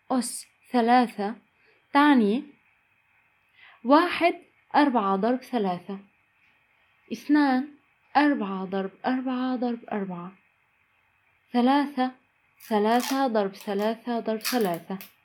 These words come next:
الحل، الإجابة الصحيحة هي اثنان، أربعة ضرب أربعة ضرب أربعة. السؤال الثاني،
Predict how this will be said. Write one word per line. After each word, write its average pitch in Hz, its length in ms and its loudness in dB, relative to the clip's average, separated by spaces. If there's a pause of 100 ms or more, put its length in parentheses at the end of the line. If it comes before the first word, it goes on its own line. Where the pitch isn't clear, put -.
(840)
الحل، 214 500 -2 (560)
الإجابة 277 460 2
الصحيحة 240 680 -4 (320)
هي 277 280 4
اثنان، 240 500 0 (440)
أربعة 262 480 -2
ضرب 202 260 -6 (140)
أربعة 247 480 -2
ضرب 240 300 -6
أربعة. 175 420 -6 (1900)
السؤال 269 500 2
الثاني، 240 640 0